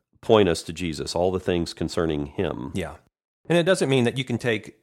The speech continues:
Speaker 2: every single individual verse and say, "Okay, this is about Jesus." The, but the, the whole of the story concerns him. It's about God's plan of redemption,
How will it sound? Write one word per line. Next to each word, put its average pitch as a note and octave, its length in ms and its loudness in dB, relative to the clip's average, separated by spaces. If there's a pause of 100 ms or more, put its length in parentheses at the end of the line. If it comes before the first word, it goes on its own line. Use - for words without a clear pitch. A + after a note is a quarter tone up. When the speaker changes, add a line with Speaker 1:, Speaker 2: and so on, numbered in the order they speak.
(120)
Speaker 2:
every B2 360 0
single A#2 400 0
individual G#2+ 560 -2
verse G2 360 -4
and G2+ 120 -6
say, F2+ 220 -2
"Okay, F2+ 280 -4
this G#2 180 -4
is G2 120 -6
about F2 200 -6
Jesus." E2 400 -12
The, G#2+ 220 -4 (400)
but G#2 200 -4
the, G2+ 100 -6
the G2 240 -8
whole A#2+ 360 2
of F2+ 80 -6
the F2+ 80 -8
story E2 600 -4 (160)
concerns F2+ 540 -2
him. E2 280 -6
It's - 100 -8
about C#3 280 -2
God's G#2 240 -4
plan G2 280 -4
of A2+ 100 -6
redemption, F#2+ 580 -6